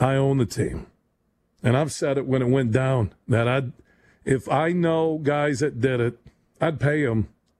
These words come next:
but show 'em the door. Uh, just what he did to Hinch and Luhnow. I'm not gonna allow this. And he knows that the players got immunity and turned on him. So as an owner, if you can release somebody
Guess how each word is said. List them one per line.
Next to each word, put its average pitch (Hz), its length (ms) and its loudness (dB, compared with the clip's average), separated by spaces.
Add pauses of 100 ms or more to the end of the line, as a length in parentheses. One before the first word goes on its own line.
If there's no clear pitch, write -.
(140)
but 110 100 2
show 135 280 0
'em 127 100 2
the 117 80 2
door. 113 380 0 (1000)
Uh, 127 260 -4
just 139 240 0
what 165 180 0
he 170 80 -2
did 170 220 -2
to 175 120 0
Hinch 185 320 0
and 202 80 0
Luhnow. 240 480 -2 (360)
I'm 175 120 2
not 185 220 0
gonna 214 120 0
allow 294 340 -2
this. - 440 -8 (1300)
And 190 100 2
he 285 80 0
knows 202 380 0
that 151 300 -4
the 135 120 0
players 143 520 -2
got 151 260 0
immunity 139 520 0
and 113 160 0
turned 147 320 0
on 175 220 0
him. 262 160 -4 (1000)
So 180 220 -2
as 170 160 -2
an 147 100 2
owner, 202 640 0
if 135 160 2
you 131 80 -2
can 147 180 0
release 143 380 2
somebody 123 640 -2